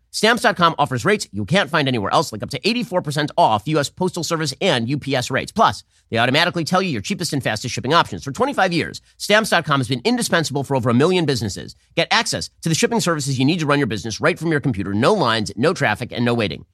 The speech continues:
You can print postage wherever you do business. They even send you a free scale. They'll have everything you need to get started. Here at Daily Wire, we don't waste time.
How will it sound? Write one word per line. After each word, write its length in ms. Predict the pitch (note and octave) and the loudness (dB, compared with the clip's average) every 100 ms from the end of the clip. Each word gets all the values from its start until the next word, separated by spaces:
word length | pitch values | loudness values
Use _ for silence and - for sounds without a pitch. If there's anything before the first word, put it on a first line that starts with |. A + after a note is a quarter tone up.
| _ _ | _ _
You 80 | C3+ | 0
can 80 | D3+ | 2
print 160 | G3+ | 2
postage 340 | G3+ G3+ G3+ C#3+ _ - | 2 2 -2 -4 _ 2
wherever 340 | G3 B3+ A#3 | 4 4 2
you 100 | C#3+ | 0
do 60 | D#3+ | 0
business. 320 | G#3 B2 - _ | 0 -2 -8 _
They 60 | D3 | 0
even 140 | E3 | 2
send 140 | E3+ | 2
you 40 | F#3 | 0
a 40 | |
free 120 | C#3 | 0
scale. 380 | F3 A3 G3 E3+ _ | 0 2 0 0 _
They'll 120 | B2+ | -4
have 100 | C3+ | 0
everything 320 | F3+ G#3+ G3 F3+ | 0 0 2 4
you 100 | D#3+ | 4
need 160 | C#3+ | 2
to 80 | C3 | 2
get 140 | A#2 | -2
started. 320 | - A2 D#2 - | 0 0 -2 0
Here 140 | G#3+ | 0
at 60 | A#3+ | 2
Daily 200 | A3 F3 | 2 4
Wire, 240 | B2+ B2+ | 4 2
we 80 | B2 | 2
don't 120 | C3+ | 0
waste 200 | A#2 G#2+ | -4 -2
time. 240 | E3 F#3+ | 0 0